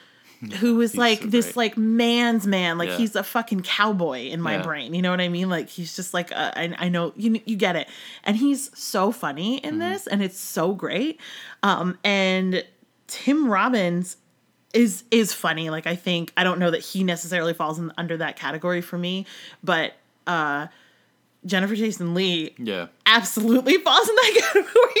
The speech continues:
Speaker 2: for me, where I'm just like, wha-, and, and I, I'm not even convinced that she does a good job in this film, <laughs> which sounds really harsh, but, like, but what, what I, what I mean is she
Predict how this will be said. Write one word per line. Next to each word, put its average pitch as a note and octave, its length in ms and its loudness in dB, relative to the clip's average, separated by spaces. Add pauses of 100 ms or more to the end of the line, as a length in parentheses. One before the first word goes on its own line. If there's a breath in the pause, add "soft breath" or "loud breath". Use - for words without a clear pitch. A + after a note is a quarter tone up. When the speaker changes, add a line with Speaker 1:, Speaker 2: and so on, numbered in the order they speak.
(120)
Speaker 2:
for A4+ 180 4
me, G#4+ 220 2
where F4 100 4
I'm E4+ 100 0
just C4+ 160 -4
like, A#3+ 160 2 (520 loud breath)
wha-, G#3 180 2
and, C#4 340 4
and C#4 280 4
I, A4+ 260 2 (160)
I'm F#4+ 160 -2
not A#4 200 0
even C4 260 2
convinced G3+ 640 0
that F#3 200 -2
she F#3 460 -2
does E3+ 260 0
a D#3+ 60 -2
good D#3+ 180 -4
job D#3 300 -2
in G3 100 -2
this A3 160 -2
film, C#4+ 460 4 (280 loud breath)
<laughs> - 240 -14
which C#4+ 300 6
sounds C#4+ 640 4
really D4 220 4
harsh, A3+ 420 2
but, A#3 180 0
like, A3 260 2 (600 loud breath)
but A#3 340 2 (200)
what, B3 500 2 (260)
what A3+ 240 2
I, A#3 140 4
what G3+ 260 0
I G#3+ 120 2
mean A#3+ 360 4
is A2+ 320 -4 (160)
she C4+ 720 2